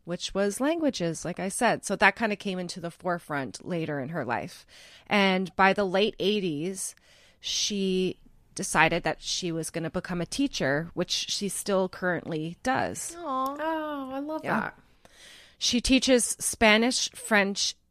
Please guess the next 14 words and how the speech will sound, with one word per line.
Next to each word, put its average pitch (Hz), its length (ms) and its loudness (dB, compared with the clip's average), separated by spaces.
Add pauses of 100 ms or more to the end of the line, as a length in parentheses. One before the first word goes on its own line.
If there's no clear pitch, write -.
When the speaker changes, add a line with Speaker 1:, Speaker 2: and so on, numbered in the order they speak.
Speaker 1:
English, 180 560 2 (100)
and 185 340 -2 (120)
math 180 800 0 (640)
at 175 300 8
Speaker 2:
Dang. 190 200 0 (480)
Speaker 1:
yeah, 170 380 6 (400)
Mount 190 400 4
San 196 280 4
Antonio 175 540 0
College 156 720 2
in 156 240 -6
California. 147 840 -6 (560)
Speaker 3:
Mm. 196 240 -4 (560)
Speaker 1:
Apparently, 233 920 4